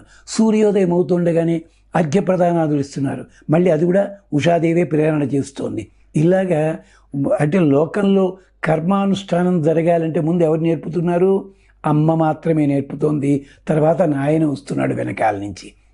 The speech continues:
అలాగా అంచేత ప్రతిం భద్రాయ భద్రం, ఈ కర్మానుష్ఠానాల అంచేత మన చేత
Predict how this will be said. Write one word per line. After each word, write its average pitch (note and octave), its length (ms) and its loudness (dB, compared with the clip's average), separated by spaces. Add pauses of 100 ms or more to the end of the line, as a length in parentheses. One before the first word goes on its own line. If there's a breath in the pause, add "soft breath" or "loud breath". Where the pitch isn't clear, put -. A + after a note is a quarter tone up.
(120)
అలాగా F#3 460 -6 (380)
అంచేత D3+ 340 0 (380)
ప్రతిం D3+ 400 0 (200)
భద్రాయ B2 580 0 (360 loud breath)
భద్రం, C3+ 640 0 (300 loud breath)
ఈ D#3+ 120 2
కర్మానుష్ఠానాల F3+ 1080 0
అంచేత E3 380 0 (480 loud breath)
మన A3 260 -2
చేత G3 380 0